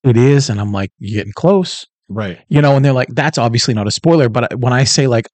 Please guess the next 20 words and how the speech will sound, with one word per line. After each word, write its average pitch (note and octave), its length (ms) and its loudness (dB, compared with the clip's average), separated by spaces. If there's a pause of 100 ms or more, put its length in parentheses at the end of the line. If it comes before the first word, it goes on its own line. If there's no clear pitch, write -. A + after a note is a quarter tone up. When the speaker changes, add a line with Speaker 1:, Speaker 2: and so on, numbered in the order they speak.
Speaker 1:
"I D#3+ 80 0
don't G#3 160 6
wanna G3 180 4
know E3+ 440 4 (240)
if C#3+ 160 0 (240)
Indy C3+ 400 0
lives C#3 500 -2
or A2+ 120 0
dies," A#2 480 0
and E3 80 -2
they're F3+ 80 2
like, F3 80 -4
"He B3 100 0
doesn't B3 260 -4
die." C3 220 -2
I'm F3+ 80 2
like, C#3 200 0
"You're F3 80 2
spoiling A#3+ 600 2
things." E2+ 480 -6